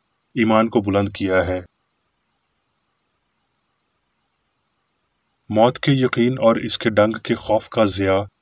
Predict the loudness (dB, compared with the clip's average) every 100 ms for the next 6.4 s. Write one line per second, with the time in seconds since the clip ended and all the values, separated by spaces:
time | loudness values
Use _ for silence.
0 | _ _ _ _ -2 0 0 -4 _ 0
1 | 2 2 -4 -10 0 0 2 -2 -2 0
2 | 0 2 0 -2 2 2 0 _ _ _
3 | -8 -6 -2 -2 0 -2 0 0 0 -2
4 | 0 -2 -2 -4 -4 -4 -6 -4 -4 -4
5 | -4 -2 -2 -2 -4 _ _ _ _ -2
6 | -2 -2 -2 0